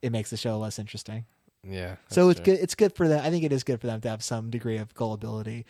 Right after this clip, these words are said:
Speaker 1: which we definitely saw in this episode.
Speaker 2: <laughs> Yeah, I mean, you can't. Yeah, you can't have them be too, too smart, too realistic. They still gotta be led around. There's still gotta be some twists and turns and, and plottings.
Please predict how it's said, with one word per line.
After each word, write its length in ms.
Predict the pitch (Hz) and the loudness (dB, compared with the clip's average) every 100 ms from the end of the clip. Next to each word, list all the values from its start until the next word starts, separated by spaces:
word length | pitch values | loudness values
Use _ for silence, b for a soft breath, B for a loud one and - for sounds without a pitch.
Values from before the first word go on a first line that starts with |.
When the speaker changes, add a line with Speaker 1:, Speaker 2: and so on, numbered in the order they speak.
| B - | B -6
Speaker 1:
which 160 | 120 | -2
we 100 | 120 | 0
definitely 300 | 117 110 117 | 0 -2 -2
saw 180 | 104 110 | -2 -2
in 80 | 110 | -4
this 120 | 110 | -6
episode. 520 | 107 110 - 110 170 - 160 | -8 -8 -8 -2 0 0 0
Speaker 2:
<laughs> 300 | 175 - 180 _ _ _ _ _ _ b b b b b b - | -2 -2 -8 _ _ _ _ _ _ b b b b b b -12
Yeah, 440 | 95 85 82 82 82 _ _ _ _ _ _ _ _ | -8 -4 -4 -6 -10 _ _ _ _ _ _ _ _
I 80 | 123 | -4
mean, 160 | 139 143 | 0 0
you 80 | |
can't. 200 | 135 139 110 | 0 -2 -2
Yeah, 160 | 98 | -6
you 160 | 82 98 | -6 -4
can't 220 | 151 117 | -4 -2
have 180 | 104 90 | -4 -6
them 160 | 82 | -12
be 140 | 76 76 - | -14 -18 -12
too, 460 | - 95 85 80 - _ _ _ _ _ _ _ 190 _ _ _ _ _ - | -8 -8 -8 -12 -18 _ _ _ _ _ _ _ -20 _ _ _ _ _ -14
too 180 | - 147 | -6 -4
smart, 360 | - 98 87 - | -4 -8 -10 -10
too 140 | 131 | -10
realistic. 720 | 104 80 78 - 82 87 - _ _ - | -8 -8 -10 -12 -14 -14 -16 _ _ -18
They 80 | |
still 180 | 104 120 | -12 -10
gotta 160 | 104 82 | -8 -8
be 140 | 80 | -10
led 180 | 80 78 | -12 -12
around. 400 | 71 78 80 78 - | -10 -8 -8 -12 -16
There's 120 | 92 | -18
still 160 | - 98 | -14 -12
gotta 160 | 85 | -14
be 120 | 76 73 | -14 -16
some 280 | - 71 73 | -16 -18 -18
twists 260 | - - - | -16 -16 -16
and 100 | 76 | -12
turns 260 | 85 78 | -12 -12
and, 140 | 78 80 _ - | -16 -20 _ -20
and 200 | 82 - | -20 -20
plottings. 640 | - 90 82 76 82 - | -12 -10 -10 -14 -20 -20